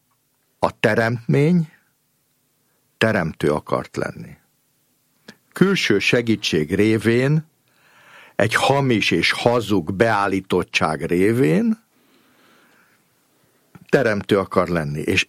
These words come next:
ezek mögött mind az van, hogy majd mi teremtünk új házasságfogalmat, új családfogalmat, új partneri fogalmakat, új nemeket,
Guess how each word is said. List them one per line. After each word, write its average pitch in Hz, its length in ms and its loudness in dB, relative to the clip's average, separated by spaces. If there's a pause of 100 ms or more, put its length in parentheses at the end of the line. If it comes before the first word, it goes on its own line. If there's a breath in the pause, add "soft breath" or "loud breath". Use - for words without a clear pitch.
(100)
ezek 180 420 0
mögött 107 380 0
mind 117 400 2
az 82 340 -2
van, 117 360 -2 (140)
hogy 82 280 -2 (500 soft breath)
majd 113 420 0
mi 90 140 0
teremtünk 76 960 -6 (1080)
új 120 280 2
házasságfogalmat, 104 1500 -2
új 113 300 2
családfogalmat, 87 1160 0
új 123 220 2
partneri 110 720 -2
fogalmakat, 87 1040 -2 (500 loud breath)
új 131 300 2
nemeket, 110 1040 -2